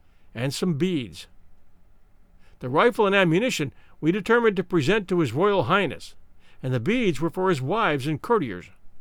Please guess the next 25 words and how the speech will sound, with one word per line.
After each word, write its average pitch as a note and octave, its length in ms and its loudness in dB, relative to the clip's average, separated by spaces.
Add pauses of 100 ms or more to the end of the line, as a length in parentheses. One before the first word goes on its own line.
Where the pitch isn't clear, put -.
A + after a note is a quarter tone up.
(960)
We C#3 80 -4
had B2+ 80 0
already G#3+ 240 2
given G#3+ 320 0
a D#3+ 60 0
few A#3+ 240 -2
to G3+ 80 2
Infadoos G3+ 640 -2
and G3 160 -2
Scragga, G3+ 540 -2 (360)
and A#2+ 100 -14
found E3+ 220 2
that F3 140 -2
they F#3+ 100 2
were G#3 100 2
delighted G3+ 520 2
with A#2 180 -2
them, E2 180 -12 (460)
never D#3+ 220 0
having F#3 280 0
seen F#3+ 280 2
anything A3+ 400 -2
like G3+ 220 0
them F3+ 140 0
before. C#3+ 580 -4